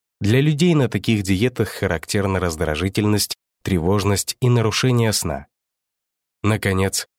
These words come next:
все это ведет к проблемам с кишечником. Для него крайне важен здоровый баланс жиров, белков и адекватного количества клетчатки. Необходимое количество жиров, а также белков –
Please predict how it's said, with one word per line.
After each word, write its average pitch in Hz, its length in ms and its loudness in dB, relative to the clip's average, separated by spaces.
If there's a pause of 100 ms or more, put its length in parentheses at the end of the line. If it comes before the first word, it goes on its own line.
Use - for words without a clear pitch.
(120)
все 135 240 2
это 120 140 0
ведет 107 400 0
к - 160 -14
проблемам 95 600 0
с - 140 -4
кишечником. 78 880 -4 (320)
Для 113 220 2
него 160 240 2
крайне 143 360 2
важен 123 380 2
здоровый 104 440 0
баланс 101 420 0
жиров, 90 580 -2 (160)
белков 101 540 0 (120)
и 120 80 0
адекватного 110 680 -2
количества 87 580 -4
клетчатки. - 800 -6 (720)
Необходимое 107 720 0
количество 95 640 -2
жиров, 117 460 0 (340)
а 87 100 -4
также 82 320 -2
белков – 98 560 -4